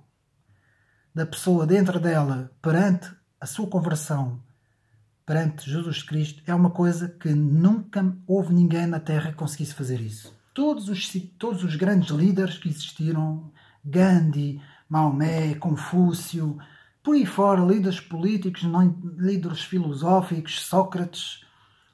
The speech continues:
Aristóteles, todos eles, nunca ninguém conseguiu transformar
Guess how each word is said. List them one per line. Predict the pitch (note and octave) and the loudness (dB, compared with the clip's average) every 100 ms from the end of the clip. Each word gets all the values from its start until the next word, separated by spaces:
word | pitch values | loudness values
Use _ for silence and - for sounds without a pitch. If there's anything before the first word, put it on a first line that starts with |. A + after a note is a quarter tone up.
| - | -8
Aristóteles, | D#3 D3 - F3 F3 - | -6 -6 -2 -4 -4 -4
todos | C4 F3 | -2 0
eles, | G3 G3 - _ _ | 0 0 -8 _ _
nunca | A3+ C#4 D#4+ D#4+ D4 C4 | 2 4 4 2 0 2
ninguém | A#3+ A3 A#3 A#3 A#3 | 2 2 0 -2 -6
conseguiu | - A3+ - F3 F#3 F#3+ G3+ - _ | -6 -6 -6 2 4 4 2 -6 _
transformar | - B3 G3+ - F#3+ D#3+ D#3+ E3+ F3+ | -4 -2 -2 -2 0 0 -2 -4 -10